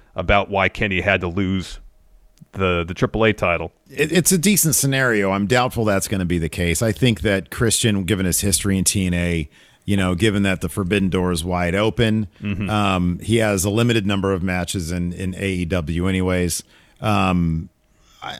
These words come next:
Speaker 2: I, you know, and, and the way Impact's schedule is, as we've seen with Kenny, Christian could just be there for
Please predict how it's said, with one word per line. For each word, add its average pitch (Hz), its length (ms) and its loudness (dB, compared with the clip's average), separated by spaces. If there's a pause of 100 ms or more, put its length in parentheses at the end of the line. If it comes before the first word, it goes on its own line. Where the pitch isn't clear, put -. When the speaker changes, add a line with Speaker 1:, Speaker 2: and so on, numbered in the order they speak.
(100)
Speaker 2:
I, - 40 -14
you 127 180 0
know, 92 280 2
and, 107 460 -2
and 110 140 2
the 110 80 4
way 127 320 4
Impact's 110 460 -2
schedule 95 380 -4
is, 117 180 -2
as 110 320 -2
we've 95 240 -2
seen 113 300 0
with 90 180 -4
Kenny, 101 480 0 (520)
Christian 113 400 2
could 98 100 0
just 82 200 -4
be 101 160 0
there 98 240 2
for 90 480 -2